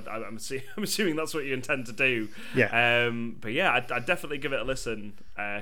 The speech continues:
Speaker 1: 'cause, yeah, it's, there's some really informative stuff on there. Like, you, you're a biologist, and
Speaker 2: Yeah.
Speaker 1: the other Sam, uh,
Speaker 2: Nutritionist.
Speaker 1: y-, y-, the two Sams,
Speaker 2: Yeah.
Speaker 1: he's nutritionist, and it's just, it's just really good information.
Speaker 2: Well, we, um,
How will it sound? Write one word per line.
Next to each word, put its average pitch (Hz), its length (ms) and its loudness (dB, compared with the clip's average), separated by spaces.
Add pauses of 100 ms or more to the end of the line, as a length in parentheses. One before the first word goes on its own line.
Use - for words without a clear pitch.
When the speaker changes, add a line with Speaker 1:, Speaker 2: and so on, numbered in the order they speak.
Speaker 1:
'cause, 117 180 -6
yeah, 113 200 -2
it's, 92 200 -6
there's 107 220 -8
some 117 260 -6
really 117 240 -4
informative 104 560 -8
stuff - 680 -8
on 110 180 -4
there. 104 200 -2
Like, 101 180 -6
you, 131 160 -6
you're 139 220 0
a 120 60 2
biologist, 120 840 -2 (500)
and 113 120 2
Speaker 2:
Yeah. 113 60 2
Speaker 1:
the 123 120 0
other 127 120 2
Sam, 120 540 -2 (300)
uh, 113 40 -6 (440)
Speaker 2:
Nutritionist. 117 540 -2
Speaker 1:
y-, 113 120 -2 (120)
y-, 120 80 -8
the - 20 -
two 135 260 -6
Sams, 120 580 -2
Speaker 2:
Yeah. 120 120 4
Speaker 1:
he's 107 100 -6
nutritionist, 120 760 -6
and 117 100 -2
it's 113 140 -6
just, - 240 -8
it's 147 120 -8
just - 180 -6
really 143 280 -2
good 127 160 -2
information. 110 560 -6 (260)
Speaker 2:
Well, 143 100 6
we, 165 160 6
um, 147 240 4